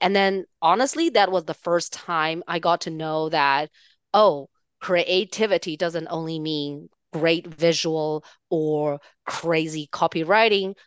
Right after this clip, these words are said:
but there is a lot of strategy coming behind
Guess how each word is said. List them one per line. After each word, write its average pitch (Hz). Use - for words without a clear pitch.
but 165
there 185
is 165
a 165
lot 151
of 160
strategy 147
coming 330
behind 226